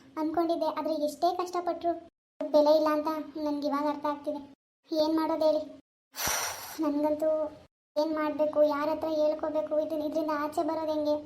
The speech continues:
ಎಲ್ಲ ತಲೆಯೇ ಕೆಟ್ಟೋಗೈತೆ. ಏನ್ ಮಾಡ್ಬೇಕು ಅಂತಾನೂ ತೋಚ್ತಿಲ್ಲ. ಇದನ್ನ ನೀವೇ ಇಷ್ಟಪಟ್ಟು ನೋಡ್ತಿದ್ರು ಅಷ್ಟೇ ಇಷ್ಟಪಟ್ಟು ಅಷ್ಟೇ ಹಚ್ಕೊಂಡು ವಿಡಿಯೋ ಮಾಡ್ತಿದ್ದೆ. ಏನೇ ಆದ್ರೂ ಖುಷಿ ವಿಡಿಯೋ ಮಾಡುವಾಗ ಖುಷಿ ಪಟ್ಕೊಂಡು, ಎಲ್ಲ ಸೀನ್ ಮಾಡ್ಬೇಕಾದ್ರೆ ನಾನು ಹತ್ತಿದ್ದೀನಿ, ಖುಷಿ ಟೈಮಲ್ಲಿ ನಾನು ಖುಷಿ ಪಟ್ಟಿದ್ದೀನಿ,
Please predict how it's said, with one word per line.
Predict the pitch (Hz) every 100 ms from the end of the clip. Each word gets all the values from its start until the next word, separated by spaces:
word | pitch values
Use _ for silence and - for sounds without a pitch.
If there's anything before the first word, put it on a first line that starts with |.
| - _ _ 294
ಎಲ್ಲ | 311
ತಲೆಯೇ | 330 294 311 339
ಕೆಟ್ಟೋಗೈತೆ. | 320 302 320 320 311 302 - - - _ _ - 320 294
ಏನ್ | 302
ಮಾಡ್ಬೇಕು | 320 311 311 311
ಅಂತಾನೂ | 311 311 320
ತೋಚ್ತಿಲ್ಲ. | 311 311 - 302 302 - - _ _ _
ಇದನ್ನ | 311 311 311
ನೀವೇ | 311 339 349
ಇಷ್ಟಪಟ್ಟು | - 339 330 330
ನೋಡ್ತಿದ್ರು | 320 330 311
ಅಷ್ಟೇ | 285 330 339
ಇಷ್ಟಪಟ್ಟು | - 330 320 311 311
ಅಷ್ಟೇ | 302 349
ಹಚ್ಕೊಂಡು | 339 - 339 320 339 - - -
ವಿಡಿಯೋ | 294 302 330
ಮಾಡ್ತಿದ್ದೆ. | 320 302 311 294 285 - _ _ _
ಏನೇ | 277 285 349 339
ಆದ್ರೂ | 320 349 339 - - - _ _ -
ಖುಷಿ | 339
ವಿಡಿಯೋ | 330 320 311
ಮಾಡುವಾಗ | 311 311 311 311
ಖುಷಿ | 311 330
ಪಟ್ಕೊಂಡು, | 320 302 - 302 302 302 - _ _
ಎಲ್ಲ | 320 339
ಸೀನ್ | 339
ಮಾಡ್ಬೇಕಾದ್ರೆ | 330 311 320 320 320
ನಾನು | 302 294
ಹತ್ತಿದ್ದೀನಿ, | 330 320 311 311 311 311
ಖುಷಿ | 320 320
ಟೈಮಲ್ಲಿ | 339 330 320 302
ನಾನು | 285 339
ಖುಷಿ | 339 330
ಪಟ್ಟಿದ್ದೀನಿ, | 320 311 302 311